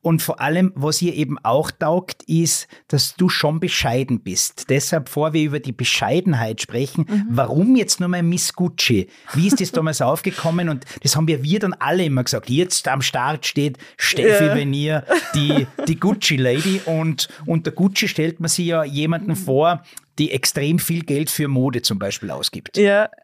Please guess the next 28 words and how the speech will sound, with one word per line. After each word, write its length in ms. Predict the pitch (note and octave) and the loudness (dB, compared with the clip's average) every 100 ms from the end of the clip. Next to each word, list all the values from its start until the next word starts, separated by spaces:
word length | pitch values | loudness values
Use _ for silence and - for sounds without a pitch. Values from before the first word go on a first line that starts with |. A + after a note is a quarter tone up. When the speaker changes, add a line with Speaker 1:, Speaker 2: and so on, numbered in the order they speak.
| - | 2
Speaker 2:
nochmal 520 | A#3 B3 B3 A#3 A3+ | 4 4 2 0 -2
zu 100 | G#3 | -4
der 100 | A3 | -6
Vorwahl, 360 | A#3 A3+ A#3 A#3+ | 0 0 0 -2
also 380 | - G3+ G#3 G3 | -2 -2 0 -2
die 140 | G3 | -4
Riegler 260 | G3 A3 A#3 | -6 -2 0
Mano. 320 | A3+ A#3 C#4 - | 0 0 -4 -2
Speaker 1:
Ja. 300 | B2 B2+ B2 - _ | 2 4 4 0 _
Speaker 2:
Da 80 | G#3 | 0
muss 160 | A3+ | 0
ich 80 | A3 | 0
noch 100 | G#3 | -2
was 160 | F#3+ F#3+ | -4 -6
dazu 280 | F#3+ G#3 G#3 | -6 -2 0
sagen. 680 | G#3 G#3 G#3+ G#3 F#3 - | 0 0 0 0 -2 -4
Die 80 | F#3+ | -4
Mano 300 | G3+ F#3 G#3+ | 0 0 0
ist 340 | G#3 G3+ G3+ - | -2 -2 -2 -2
unsere 600 | G3+ F#3+ G3+ F#3 F#3 F3+ _ - | -2 -2 0 0 0 -4 _ -6
Pressebetreuerin 920 | G3 A3+ B3 A3+ G#3+ G#3+ A3 G#3+ A3+ | -2 0 0 -2 -2 -2 -2 0 2
und 80 | G#3 | 4
mittlerweile 420 | G3+ G3 F3+ F3+ | 2 0 2 2
auch 40 | F#3 | 2
schon 140 | G3 | -2
Freundin 440 | - F#3+ F#3+ A3 G#3+ | -4 -4 0 0 0
geworden. 340 | G3+ G#3 A3+ | 0 0 0
Und 340 | F#3+ F#3+ F#3 | 0 0 -2